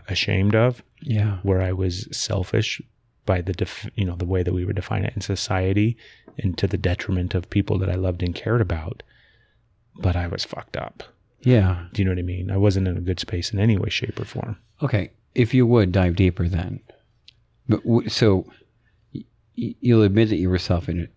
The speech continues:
Speaker 2: selfish in a scenario and
Speaker 1: Mm-hmm.
Speaker 2: you impacted somebody else, but you were fucked up.
Speaker 1: Yes.
Speaker 2: So is that an excuse?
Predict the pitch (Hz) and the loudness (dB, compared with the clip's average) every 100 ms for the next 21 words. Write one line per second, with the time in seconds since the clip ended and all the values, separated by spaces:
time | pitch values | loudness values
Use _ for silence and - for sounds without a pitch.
0 | 85 - 90 82 - - 82 - 85 87 | -12 0 0 0 -4 -4 -4 -2 -2 -2
1 | 73 85 87 85 95 120 95 92 92 101 | -4 -8 -10 -10 0 2 2 2 2 0
2 | 101 92 98 95 82 - 87 85 85 82 | -2 -2 -4 -6 -8 -6 -4 -2 -2 -2
3 | 82 - 92 85 90 85 73 - 80 - | -4 -2 0 2 0 0 -4 -8 -10 -6
4 | - - - 104 - - - - - _ | -10 -10 -6 -4 -2 -6 -14 -16 -20 _
5 | _ _ - - 107 - - - - _ | _ _ -4 0 0 -2 -18 -18 -20 _
6 | - 95 92 90 87 - - 117 120 214 | -2 2 2 2 -2 -4 -2 4 4 4
7 | - - | -2 -16